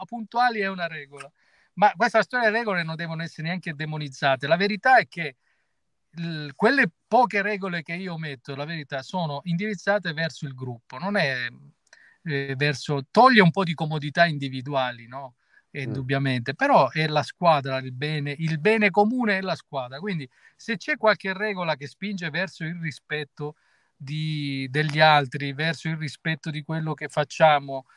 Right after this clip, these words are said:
Speaker 1: eh, verso l'educazione normale, l'educazione normale, non mi sembra che
Speaker 2: Sì.
Speaker 1: siano delle cose incredibili, anzi fanno parte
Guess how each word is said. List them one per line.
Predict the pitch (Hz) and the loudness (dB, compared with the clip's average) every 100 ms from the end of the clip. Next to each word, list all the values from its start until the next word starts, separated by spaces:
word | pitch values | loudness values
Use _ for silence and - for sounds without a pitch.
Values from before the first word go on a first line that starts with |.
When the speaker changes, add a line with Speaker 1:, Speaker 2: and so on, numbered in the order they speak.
| _ _ | _ _
Speaker 1:
eh, | - 143 143 139 135 131 | -6 -4 -4 -4 -6 -4
verso | 156 165 - | 0 0 0
l'educazione | 156 165 160 - 147 - - 170 160 151 | 0 2 0 0 -2 -4 -4 0 0 0
normale, | 151 151 156 151 135 131 | -2 -2 0 0 0 -2
l'educazione | 131 147 165 160 - - 165 151 | -4 -4 -4 -6 -8 -8 -6 -6
normale, | 143 143 135 120 120 131 - _ _ _ _ | -8 -10 -8 -8 -6 -8 -10 _ _ _ _
non | - 233 | 4 4
mi | 139 | 4
sembra | 123 143 139 131 | 0 -2 -2 -4
che | 127 | -6
Speaker 2:
Sì. | 120 | -4
Speaker 1:
siano | 139 135 | -4 -4
delle | 131 131 127 | -6 -8 -6
cose | 139 139 131 131 | -6 -4 -2 -2
incredibili, | 131 131 123 135 127 127 | -2 -4 -4 -4 -4 0
anzi | 196 160 139 - 120 _ _ _ _ | 6 6 6 -4 -14 _ _ _ _
fanno | - 254 285 190 | 6 8 8 6
parte | 226 262 262 - 208 170 | 6 6 4 -2 -2 -4